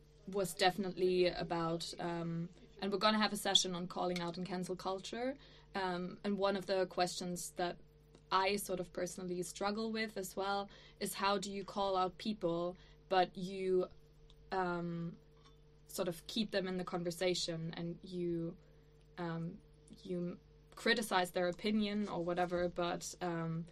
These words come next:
you actually make them think about what you're saying and make them question their own values.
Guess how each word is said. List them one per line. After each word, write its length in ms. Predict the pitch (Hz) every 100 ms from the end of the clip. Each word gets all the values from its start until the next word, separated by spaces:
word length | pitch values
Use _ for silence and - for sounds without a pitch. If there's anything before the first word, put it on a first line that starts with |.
| -
you 100 | 185
actually 220 | 180 208
make 160 | 180 175
them 120 | 180
think 260 | 170 196 190
about 300 | 170 165 170
what 120 | 170
you're 120 | 170
saying 500 | 170 175 170 165 165 165
and 120 | 165
make 160 | 165
them 140 | 165 175
question 460 | - 170 - 170
their 100 | 165 160
own 340 | 160 160 165 - - - - 175
values. 600 | 185 202 170 170 -